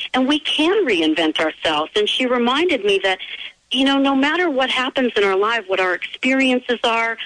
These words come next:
whether or not our country or globally we're in a recession, um, you know, what's important, as my brother said, 'cause we were listening to your show earlier together,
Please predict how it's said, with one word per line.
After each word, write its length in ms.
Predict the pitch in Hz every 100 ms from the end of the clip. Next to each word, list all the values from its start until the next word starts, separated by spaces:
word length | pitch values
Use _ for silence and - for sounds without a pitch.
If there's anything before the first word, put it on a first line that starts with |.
| - - -
whether 340 | 226 233 240
or 60 | 214
not 200 | 208 185
our 100 | 165
country 580 | - 254 262 254 247
or 120 | 208 175
globally 640 | 180 196 226 240 233 226
we're 180 | 202 196
in 120 | 196
a 40 |
recession, 800 | 185 180 - 226 - 233 226 220 - - - -
um, 320 | 220 220 226 208 _ -
you 160 | 233
know, 100 | 254
what's 220 | 262 254 240
important, 640 | 226 - 277 339 233 214 _ _ _
as 140 | 214 214
my 140 | 226 208
brother 300 | 226 247 285
said, 240 | - 170
'cause 120 | 208 214
we 100 | 202
were 100 | 196
listening 380 | 208 - 202 190
to 80 |
your 120 | 196 190
show 280 | - 185
earlier 360 | 190 190 185 180
together, 560 | - 170 240 294 202